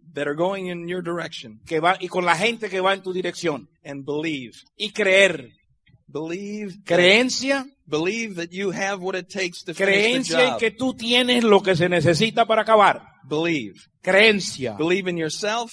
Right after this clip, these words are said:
Speaker 2: Creencia en ti.
Speaker 1: Believe in your teammates.
Speaker 2: Creencia en tu equipo.
Speaker 1: Believe in the Amway Corporation.
Speaker 2: Creencia en la corporación de Amway.
Speaker 1: You know that they are doing the right things for our future.
Speaker 2: Que ellos están haciendo lo correcto por nosotros.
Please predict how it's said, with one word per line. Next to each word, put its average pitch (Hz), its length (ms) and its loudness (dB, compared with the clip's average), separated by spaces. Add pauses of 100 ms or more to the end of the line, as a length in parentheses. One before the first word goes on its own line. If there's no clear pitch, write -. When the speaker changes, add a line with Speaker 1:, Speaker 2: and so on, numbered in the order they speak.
Speaker 2:
Creencia 208 500 4
en 208 120 -6
ti. 285 500 -2
Speaker 1:
Believe 208 580 -6
in 202 180 -10
your 202 180 -6
teammates. 160 580 -8
Speaker 2:
Creencia 226 680 4
en 233 100 -4
tu 220 120 2
equipo. 202 520 -4 (120)
Speaker 1:
Believe 190 380 -6
in 208 100 -4
the 202 200 -4
Amway 196 320 -4
Corporation. 190 840 -4
Speaker 2:
Creencia 214 540 4
en 233 60 0
la 220 100 6
corporación 208 640 6
de 208 140 4
Amway. 170 440 4
Speaker 1:
You 156 80 -8
know 165 120 -6
that 175 120 -6
they 190 140 -2
are 190 120 -4
doing 190 260 -4
the 185 80 -6
right 185 280 -4
things 180 320 -8
for 180 120 -10
our 170 160 -6
future. 185 200 -6
Speaker 2:
Que 190 200 4
ellos 226 180 2
están 220 240 2
haciendo 220 420 0
lo 202 120 4
correcto 202 440 0
por 185 140 -4
nosotros. 180 720 0